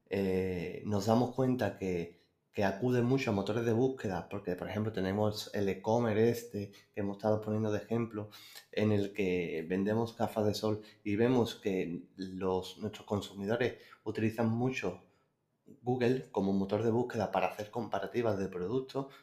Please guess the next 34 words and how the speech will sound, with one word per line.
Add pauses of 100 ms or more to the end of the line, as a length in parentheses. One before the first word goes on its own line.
(140)
pues
tenemos
que
estar
ahí
sí
o
sí. (1040)
Sin
embargo,
a
lo
mejor, (460)
mm, (180)
nuestro
buyer
no
es
asiduo
a
clicar
en
publicidad (260)
de
Google. (360)
Pues, (140)
por
lo
tanto, (480)
eh,
solo
tenemos
que
hacer